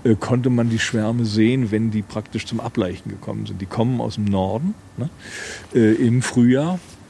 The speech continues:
Äh, weil die Leichen, die, der Hering leicht im seichten Boddengewässer, ne? Weil da kann er sozusagen seine Eier, oder die Heringsfrau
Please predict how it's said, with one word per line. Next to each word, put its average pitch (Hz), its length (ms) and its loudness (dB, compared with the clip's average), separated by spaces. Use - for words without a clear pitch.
Äh, 110 260 4
weil 101 180 2
die 117 160 2
Leichen, 113 420 2
die, 110 200 0
der 107 100 2
Hering 113 320 4
leicht 104 460 0
im 110 280 2
seichten 107 460 -2
Boddengewässer, 95 800 -2
ne? 135 120 -4
Weil 95 160 0
da 98 100 0
kann 107 200 -2
er 101 180 0
sozusagen 101 540 -4
seine 101 260 0
Eier, 110 300 2
oder 101 200 2
die 90 240 -2
Heringsfrau 107 680 0